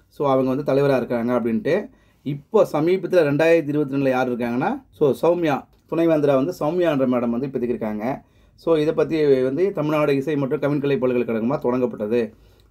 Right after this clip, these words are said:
So, இது வந்து நவம்பர் மாசம் பதினாலாம் தேதி, சொல்ல மறந்துட்டேன், நவம்பர் மாசம் பதினாலாம் தேதி. So, இதுவும் நம்ம கொடுத்தோம், சொன்னோம், கரெக்டா நம்ம கெஸ் பண்ண மாதிரியே கொஸ்டின்ஸ் வந்துச்சு. ரொம்ப சந்தோஷம். இதனோட ரிலவெண்ட்டா இருக்கிறது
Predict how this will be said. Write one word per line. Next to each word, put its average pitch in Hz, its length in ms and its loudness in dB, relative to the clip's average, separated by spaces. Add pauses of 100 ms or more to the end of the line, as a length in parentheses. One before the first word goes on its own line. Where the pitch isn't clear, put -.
So, 135 220 2
இது 127 80 2
வந்து 131 160 0
நவம்பர் 143 320 0
மாசம் 127 260 -4
பதினாலாம் 123 380 -2
தேதி, 104 340 -6
சொல்ல 120 220 0
மறந்துட்டேன், 110 400 -2 (760)
நவம்பர் 135 300 0
மாசம் 123 340 -2
பதினாலாம் 127 340 2
தேதி. 104 240 -4 (440)
So, 165 80 2
இதுவும் 160 260 2
நம்ம 143 180 0
கொடுத்தோம், 143 400 -2 (120)
சொன்னோம், 147 400 -2
கரெக்டா 139 320 -4
நம்ம 135 160 0
கெஸ் 127 240 -4
பண்ண 143 220 0
மாதிரியே 127 240 2
கொஸ்டின்ஸ் 127 360 -8
வந்துச்சு. 113 320 -4 (300)
ரொம்ப 147 260 0
சந்தோஷம். 123 500 -2
இதனோட 139 360 2
ரிலவெண்ட்டா 151 380 2
இருக்கிறது 123 380 0